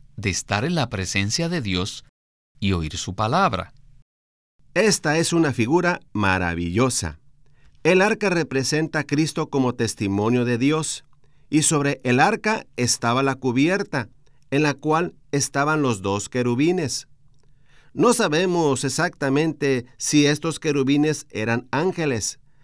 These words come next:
Speaker 2: pero sí sabemos que estaban relacionados con la gloria de Dios. En Hebreos capítulo nueve, verso cinco, habla de los querubines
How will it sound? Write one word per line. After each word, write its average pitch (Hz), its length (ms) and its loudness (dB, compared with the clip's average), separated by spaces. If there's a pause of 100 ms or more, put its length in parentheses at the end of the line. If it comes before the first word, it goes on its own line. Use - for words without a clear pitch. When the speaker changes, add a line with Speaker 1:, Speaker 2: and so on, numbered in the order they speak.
(240)
Speaker 2:
pero 117 180 0
sí 123 160 0
sabemos 151 540 0
que - 120 -6
estaban 113 500 -2 (160)
relacionados 110 880 -4
con 113 220 -4
la 101 80 -4
gloria 98 420 -2
de 107 140 -4
Dios. 147 500 -4 (1000)
En 135 140 4
Hebreos 165 420 2
capítulo 156 520 -2
nueve, 131 320 0
verso 131 340 -4
cinco, 123 520 -4 (640)
habla 190 300 4
de 160 80 2
los 135 180 0
querubines 156 720 2